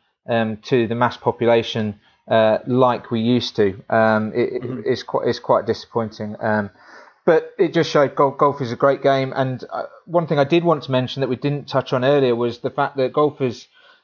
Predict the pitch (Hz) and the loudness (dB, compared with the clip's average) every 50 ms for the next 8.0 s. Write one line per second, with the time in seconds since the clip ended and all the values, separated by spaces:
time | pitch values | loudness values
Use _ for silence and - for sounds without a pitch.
0 | _ - 190 208 214 - - 202 196 180 - 170 175 170 156 147 139 151 151 147 | _ 0 2 2 2 2 0 -2 -2 -2 0 0 0 2 2 2 2 2 2 2
1 | 147 139 143 139 139 135 - - 120 120 - 143 135 - - - 139 135 135 123 | 2 4 4 4 2 0 -4 -4 -4 0 0 0 -2 -2 -2 0 2 2 2 2
2 | 120 127 127 120 117 - - - 120 117 117 117 117 117 113 - 120 120 120 123 | 0 -2 -2 -2 -4 -6 -2 0 2 4 4 4 4 2 0 -2 -4 -4 -2 0
3 | 127 139 131 131 - - 127 127 120 120 - 127 117 113 110 - - - 135 123 | 0 0 0 -2 -2 0 0 0 0 -2 -2 -2 -2 -2 -2 -6 -8 -4 -2 0
4 | 120 117 117 113 110 - _ _ - 139 - - 165 160 151 - - 139 139 139 | 0 0 -2 -4 -6 -10 _ _ -8 -6 -2 0 0 0 0 0 2 2 2 2
5 | 127 131 131 143 143 135 135 156 160 147 135 - 113 110 107 - 123 117 110 - | 0 2 2 2 2 2 2 2 2 2 0 -2 -6 -8 -6 -2 -2 -2 -2 -4
6 | - 110 - - - - 131 - - 147 135 127 123 120 131 120 123 127 - - | -8 -12 -10 -8 -2 -2 -2 -2 -2 -4 -2 -2 -2 -2 -4 -8 -8 -8 -10 -10
7 | - 143 123 123 120 113 - 123 123 120 123 120 - - 120 110 110 110 107 107 | -4 0 0 0 0 2 2 2 2 2 0 -2 -4 0 2 2 2 2 0 -4